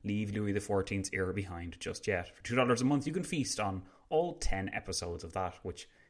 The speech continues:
is roughly about five hours of content, so that's pretty nice. Otherwise, an ongoing perk of the two dollar patrons is the fact that they get to access all the episodes of When Diplomacy Fails without advertisements of any kind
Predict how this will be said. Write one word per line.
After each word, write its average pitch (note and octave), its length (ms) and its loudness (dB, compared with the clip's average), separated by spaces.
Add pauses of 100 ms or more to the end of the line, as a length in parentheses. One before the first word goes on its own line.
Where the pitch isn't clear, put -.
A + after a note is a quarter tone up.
is - 80 -8
roughly G3+ 240 -2
about G#3 180 2
five A#2 320 4
hours G#2 220 6
of - 100 -4
content, E2+ 480 -4
so - 220 0
that's G2 340 0
pretty G2+ 320 2
nice. F2 360 -2 (720)
Otherwise, C3 680 6 (220)
an B2+ 180 2
ongoing C#3 560 2
perk F#2 380 0
of - 160 -2
the G2 180 0 (100)
two G#2+ 200 0
dollar F2+ 400 0 (180)
patrons B2 600 0
is C3+ 260 4
the C#3 80 0
fact D3 240 2
that B2 100 -2
they C3+ 80 2
get C3+ 140 4
to A#2+ 140 2
access G2 500 2 (240)
all F#3+ 240 12
the F3+ 160 10
episodes F#2 840 2
of F#2 140 4
When G2 160 2
Diplomacy G2 400 0
Fails G2 380 4
without A#2 480 8
advertisements G#2+ 720 4
of F#2+ 180 2
any F#2+ 240 4
kind F#2 440 0